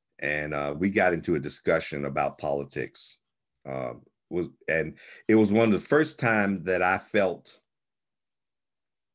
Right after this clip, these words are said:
confident enough to have an opinion that might challenge my father's. And, uh,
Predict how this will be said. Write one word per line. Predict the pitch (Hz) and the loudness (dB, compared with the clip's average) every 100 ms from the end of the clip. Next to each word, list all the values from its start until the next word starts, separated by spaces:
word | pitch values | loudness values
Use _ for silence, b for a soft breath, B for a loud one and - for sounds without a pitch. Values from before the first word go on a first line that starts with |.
| _ - | _ -16
confident | - 113 107 82 76 76 | -4 -2 -2 -6 -8 -8
enough | 73 69 67 - | -10 -10 -12 -12
to | 71 65 _ _ | -14 -14 _ _
have | 113 101 85 | -2 -2 -2
an | 76 | -8
opinion | - 101 78 62 67 _ _ _ _ _ _ _ _ _ _ - | -6 -6 -6 -10 -16 _ _ _ _ _ _ _ _ _ _ -8
that | 85 73 73 | -4 -4 -4
might | 85 76 | -6 -6
challenge | - 101 76 76 76 | -6 -4 -4 -4 -8
my | 69 | -8
father's. | - 80 65 53 - - - _ _ _ 80 | -2 0 0 -4 -12 -16 -18 _ _ _ -2
And, | 82 78 76 76 | 0 0 0 2
uh, | 73 71 | 4 2